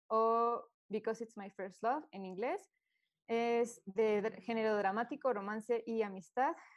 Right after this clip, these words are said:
Extrañamente cuenta con dos temporadas, pero, eh, principalmente es que es considerando un mini drama, ya que tiene ocho capítulos por temporada, así que de largo total se puede decir que es un drama normal,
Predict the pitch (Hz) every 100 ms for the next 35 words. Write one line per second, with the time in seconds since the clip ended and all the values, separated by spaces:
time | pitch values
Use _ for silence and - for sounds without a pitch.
0 | _ _ 220 - 233 226 226 220 214 -
1 | - 185 247 269 - 233 202 202 240 294
2 | - 254 269 285 294 - 220 226 226 220
3 | - _ 233 226 233 233 233 - 247 233
4 | - 226 220 - _ _ 214 - - 214
5 | 202 196 202 202 202 233 233 202 196 208
6 | 269 208 214 202 202 196 214 - 214 196
7 | 190 208 190 175 190 185 185 190 190 208
8 | 311 - _ _ 196 208 208 196 180 165
9 | _ 180 190 208 208 - _ 190 180 196
10 | 233 359 - 180 - 208 208 196 196 190
11 | 190 185 170 170 180 196 302